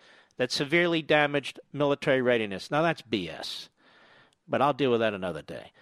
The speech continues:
And, of course, the current Republican president was elected on a pledge not to touch senior health care and retirement benefits. He didn't run as a conservative. No small government conservative he. What the moment requires is some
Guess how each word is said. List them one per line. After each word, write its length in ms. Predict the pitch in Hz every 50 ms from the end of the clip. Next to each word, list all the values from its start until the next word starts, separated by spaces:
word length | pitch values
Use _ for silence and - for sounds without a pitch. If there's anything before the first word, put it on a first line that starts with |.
| - - - - _ -
And, 160 | - 160 185
of 120 | 180 -
course, 300 | - - 220 233 226 -
the 100 | - 185
current 340 | - - 214 226 254 262 254
Republican 520 | 226 202 - 180 190 160 170 151 165 147 -
president 440 | - 175 156 151 139 143 165 147
was 140 | 151 143 -
elected 420 | 156 143 156 180 175 - 185 156 156
on 80 | 147
a 60 | 139
pledge 420 | 131 - - 156 151 151 147 - - _ - _ _ _ -
not 260 | 127 131 156 185 -
to 100 | 185 165
touch 300 | - - 175 170 - -
senior 320 | - - 185 175 156 135
health 300 | 123 117 170 185 170 -
care 220 | - - 185 190 185
and 100 | 160 131
retirement 480 | 127 127 - - 175 175 175 175 165
benefits. 480 | - 175 175 175 170 - 180 170 - - _ - - - - _ _
He 120 | - 180
didn't 180 | 185 202 190 160
run 220 | 151 175 180 170
as 120 | 139 101 95
a 60 | 92
conservative. 680 | - - - - - - 90 73 69 69 - - _ _ _ _ _ - - - - - _ -
No 220 | 135 170 208 214
small 320 | - - 196 196 202 196 180
government 420 | - 190 180 190 185 180 175 -
conservative 600 | - 165 143 - - 180 175 160 156 151 139 117
he. 320 | - 147 123 95 80 - _ _ _ _ _ _ - - - - - - - - - - - _ _ _ -
What 140 | - 196 185
the 80 | 226
moment 340 | 208 240 262 277 285 277 262
requires 560 | 240 226 - - - 208 208 208 220 208 185
is 120 | 196 170 -
some 180 | - 175 170